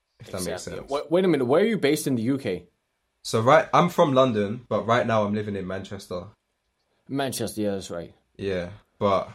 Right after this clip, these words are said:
Speaker 2: I remember you saying that in one of the, the videos.
Speaker 1: Yeah, but as soon as, well, my lease is here until January, so as soon as it ends, I, I'm ninety percent sure that I'm gonna move back to London,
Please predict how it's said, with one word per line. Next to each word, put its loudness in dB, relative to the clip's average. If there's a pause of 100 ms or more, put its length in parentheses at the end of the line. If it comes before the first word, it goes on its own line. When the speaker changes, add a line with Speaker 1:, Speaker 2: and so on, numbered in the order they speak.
Speaker 2:
I -6
remember -4
you -2
saying -4
that -4
in -6
one -6
of -10
the, -6
the -12
videos. -10 (400)
Speaker 1:
Yeah, 2 (540)
but 4
as 2
soon 2
as, 2
well, -2 (140)
my 2
lease -2
is -8
here -4
until -10
January, -6
so -8
as -8
soon -2
as -6 (400)
it -8
ends, -8
I, -6 (200)
I'm -2 (840)
ninety 0
percent 0
sure 0
that 0
I'm -4
gonna -2
move -2
back -6
to -16
London, -10